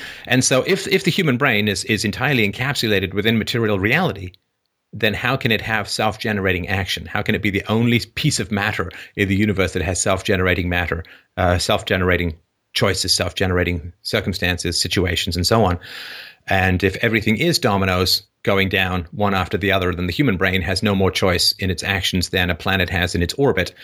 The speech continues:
And, uh, if we're gonna create some magical exception for the human mind, then we have a big problem. And the problem is, how do we explain free will in a material body that is subject to all the laws of physics and, and, uh, uh, motion, gravity, you name it,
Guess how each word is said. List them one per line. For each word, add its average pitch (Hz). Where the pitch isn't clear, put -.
And, 90
uh, 90
if 104
we're 127
gonna 123
create 117
some 101
magical 117
exception 113
for 117
the 92
human 95
mind, 92
then 101
we 101
have 101
a 110
big 95
problem. 185
And 104
the 98
problem 107
is, 90
how 107
do 104
we 95
explain 90
free 110
will 90
in 98
a 95
material 95
body 87
that 82
is 90
subject 90
to -
all 95
the 101
laws 87
of 87
physics 92
and, 85
and, 87
uh, 85
uh, 87
motion, 92
gravity, 90
you 90
name 87
it, 85